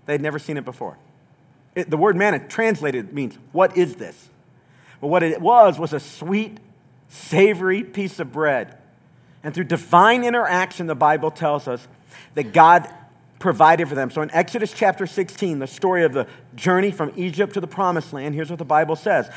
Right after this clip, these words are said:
When the Israelites saw it, they said to each other, "What is this?" And that stuck. From then on, it was called manna. "What is this?" For they did not know what it was. Moses said to them,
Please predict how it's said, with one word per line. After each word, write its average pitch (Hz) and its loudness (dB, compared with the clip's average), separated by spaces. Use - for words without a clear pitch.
When 175 -2
the 180 0
Israelites 202 6
saw 262 4
it, - 2
they 175 -2
said 202 -4
to 190 -6
each 180 -6
other, 165 0
"What 208 8
is 214 4
this?" 120 -8
And 147 -4
that 170 0
stuck. - -2
From 135 -6
then 185 2
on, 170 0
it 135 -6
was 139 -14
called 156 -2
manna. 151 -4
"What 208 4
is 196 6
this?" - -14
For 160 -2
they 196 4
did 185 2
not 185 4
know 202 4
what 220 4
it 208 0
was. 226 6
Moses 208 2
said 214 0
to 190 -4
them, 165 -2